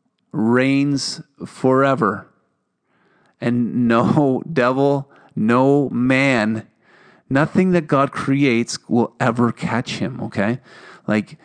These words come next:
the nations, we talked about Psalm two, how the nations come together and rage against God. Why do they rage against him? Well, because God set his king in Zion.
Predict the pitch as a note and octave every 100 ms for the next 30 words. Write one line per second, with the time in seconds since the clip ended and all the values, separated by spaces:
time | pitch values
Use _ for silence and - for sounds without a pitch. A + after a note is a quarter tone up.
0 | - - _ A2 G#2+ A#2+ D3 - C3+ G#2+
1 | A2 A2 A#2 - A#2+ G#2+ - - A#2 A2
2 | - - C3+ G#2+ G#2 G2+ G#2 A2 A#2+ -
3 | G#2 - - A2+ G#2+ A2+ G#2+ F2 F#2+ F#2
4 | F#2 F#2 G#2+ C3 B2 A2 - G#2+ G#2 G#2
5 | F#2+ - G#2+ G2+ F#2 G#2 C#3 C#3+ C3 C#3
6 | C#3+ B2+ A2 - A#2 B2+ A#2+ - A#2+ -
7 | B2+ C3 - C3 - A2+ G2 - - D#3+
8 | B2 G#2+ A2 B2 A#2+ B2 G2+ D#3+